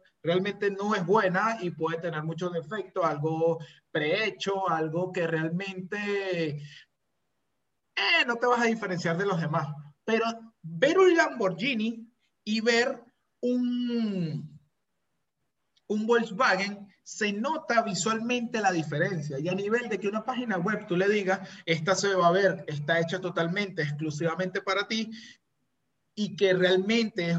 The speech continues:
un diseño que no va a tener nadie, ¿cómo tú puedes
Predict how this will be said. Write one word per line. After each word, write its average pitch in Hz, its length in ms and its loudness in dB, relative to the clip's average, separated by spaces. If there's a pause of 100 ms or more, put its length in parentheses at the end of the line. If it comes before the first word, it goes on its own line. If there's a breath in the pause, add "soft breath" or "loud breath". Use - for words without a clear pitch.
(120)
un 202 220 -4
diseño 190 520 0
que 143 100 -4
no 139 140 -4
va 143 100 0
a 143 40 -4
tener 160 380 -2 (240)
nadie, 143 640 0 (720 loud breath)
¿cómo 311 400 0
tú 302 300 0
puedes 277 420 4